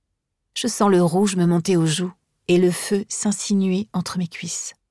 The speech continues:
Pourquoi cette soudaine hypothèse ne m'effraie pas du tout ? Finalement, elle a raison. Il faut que j'enlève mon manteau, sinon je vais faire une syncope.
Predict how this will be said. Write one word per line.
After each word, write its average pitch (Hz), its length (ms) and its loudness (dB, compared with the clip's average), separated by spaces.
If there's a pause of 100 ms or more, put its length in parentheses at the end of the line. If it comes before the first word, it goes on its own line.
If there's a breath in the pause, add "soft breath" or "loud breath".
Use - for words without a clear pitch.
(520)
Pourquoi - 460 -10
cette - 240 -8
soudaine 180 340 0
hypothèse 185 500 -4
ne 185 80 0
m'effraie 185 320 -2
pas 185 220 -4
du 180 160 -2
tout ? 185 260 -8 (720)
Finalement, 170 480 2
elle 202 140 4
a 180 80 2
raison. 160 340 -2 (680 loud breath)
Il 196 120 2
faut 208 300 0
que 247 160 -4
j'enlève 185 340 2
mon 190 120 2
manteau, 202 420 0
sinon - 480 -4
je 170 80 -4
vais 165 80 -2
faire 196 160 -2
une 185 80 2
syncope. 180 500 -4